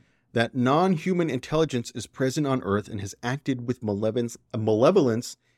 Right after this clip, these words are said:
and e-, even killed some humans. I think there's a logical fallacy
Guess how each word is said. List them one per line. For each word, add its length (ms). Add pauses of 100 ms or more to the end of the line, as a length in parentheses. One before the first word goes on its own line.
(140)
and 220
e-, 360
even 340
killed 460
some 360
humans. 520 (1400)
I 60
think 120
there's 160
a 60
logical 340
fallacy 640